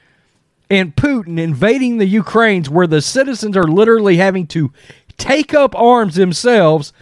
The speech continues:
The Ukrainian government told the citizens how to make Molotov cocktails. I mean, hell yeah, we can criticize Russia. Are you shitting me? That's crazy. It's absolutely crazy. I mean, the, Putin's trying to,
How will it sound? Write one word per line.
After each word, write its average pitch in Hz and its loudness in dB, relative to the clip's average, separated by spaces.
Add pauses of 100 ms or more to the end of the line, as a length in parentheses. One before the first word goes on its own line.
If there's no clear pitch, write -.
(260)
The 156 2
Ukrainian 240 0
government 185 0 (340)
told 262 0
the 226 2
citizens 202 -4
how 226 0
to 240 0
make 220 0
Molotov 247 2
cocktails. 131 -2 (1160)
I 202 0
mean, 262 0
hell 254 4
yeah, 285 2
we 180 0
can 156 -4
criticize 143 0
Russia. 196 0
Are 175 2
you 131 -2
shitting 262 -4
me? 277 0 (760)
That's 208 -6
crazy. 214 -2 (500)
It's 202 0
absolutely 233 2
crazy. 233 0
I 156 -2
mean, 196 -4
the, 190 -4 (460)
Putin's 254 -4
trying 214 0
to, 165 -2